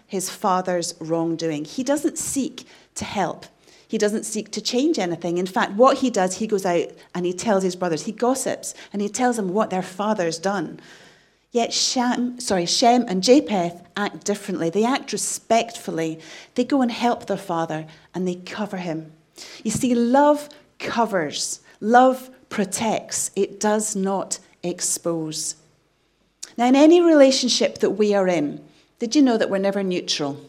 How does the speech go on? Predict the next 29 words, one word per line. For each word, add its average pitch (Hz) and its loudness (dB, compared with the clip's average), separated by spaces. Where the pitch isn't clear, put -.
And 190 -6
do 208 -6
you - -4
know 220 0
what 226 0
I 226 -2
mean 226 0
by 220 -2
that? 247 -4
See, - -2
we're 233 8
either 277 6
connecting 233 2
or 196 2
disconnecting 190 0
all 180 2
the 180 0
time 170 -2
with 165 -6
people. 165 -4
We 208 2
make 254 2
a 302 0
choice 214 0
as 185 -4
to 180 -6
what 185 -4
we 175 -4
do. 170 -6